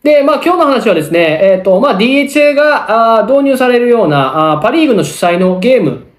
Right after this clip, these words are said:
交流戦でのね、えー、パリーグでのゲームの、お、場合に、えー、よるというところです。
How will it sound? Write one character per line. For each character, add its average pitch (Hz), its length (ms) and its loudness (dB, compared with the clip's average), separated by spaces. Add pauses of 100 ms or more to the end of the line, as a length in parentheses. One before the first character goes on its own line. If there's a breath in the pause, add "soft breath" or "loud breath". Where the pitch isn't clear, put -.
(120)
交 185 180 0
流 170 120 2
戦 156 180 -2
で 151 140 0
の 110 100 -8
ね、 131 300 -8 (260 loud breath)
え 156 640 2
ー、 - 20 -6
パ 208 120 -2
リ 277 100 -2
ー 277 60 0
グ 269 60 0
で 277 60 2
の 285 160 0
ゲ 226 180 0
ー 170 40 0
ム 131 240 -4 (420)
の、 254 380 2
お、 175 80 -2
場 180 140 0
合 180 60 0
に、 180 360 -2
え - 20 -2 (960)
ー、 - 20 -14
よ 165 140 0
る 156 80 2
と 139 260 -8
い 147 60 -2
う 135 60 0
と 131 80 -4
こ 123 60 -4
ろ 117 60 -4
で 113 120 -8
す。 - 180 -18